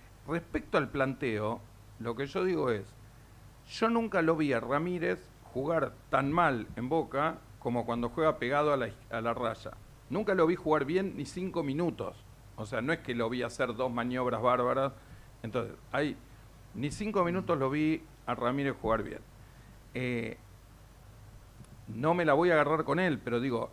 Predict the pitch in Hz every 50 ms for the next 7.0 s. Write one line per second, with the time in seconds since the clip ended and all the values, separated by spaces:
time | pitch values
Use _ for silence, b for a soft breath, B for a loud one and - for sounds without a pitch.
0 | - - - 127 160 202 226 214 - - 180 170 185 202 190 - 170 147 160 160
1 | 185 196 170 - - 147 135 - - 180 180 180 170 156 143 135 117 - 131 135
2 | 156 180 185 180 - 170 180 180 - - - - - 127 - - 123 120 - -
3 | - - 117 113 107 104 117 110 107 - - 117 110 107 - - - 110 110 117
4 | 151 160 151 135 - - 110 104 - - - - - - - 131 131 117 151 143
5 | 135 143 139 131 147 131 123 113 107 - 135 123 127 139 151 - - 139 117 -
6 | 143 139 135 127 135 143 135 - - 131 123 - - 107 107 107 101 101 98